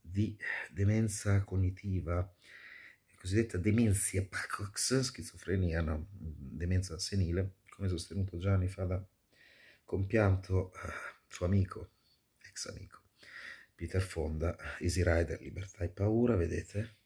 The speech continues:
tutto torna. Beh, l'escursus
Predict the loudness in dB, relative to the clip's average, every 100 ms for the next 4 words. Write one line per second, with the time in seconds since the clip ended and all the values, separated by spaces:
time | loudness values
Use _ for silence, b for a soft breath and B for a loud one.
0 | _ _ _ -18 -8 -8 -6 -10 -10 -14
1 | -14 _ _ _ _ _ _ _ _ B
2 | B B B B B B B B B B
3 | B B B -18 -18 _ _ -16 -6 -4
4 | -4 -2 0 0 0 0 0